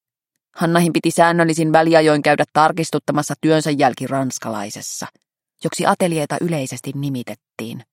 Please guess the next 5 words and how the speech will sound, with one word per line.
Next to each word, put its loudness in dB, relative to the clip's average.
Viitoista 4
oli 4
annettu 0
pikkutarkat -2
ohjeet, -8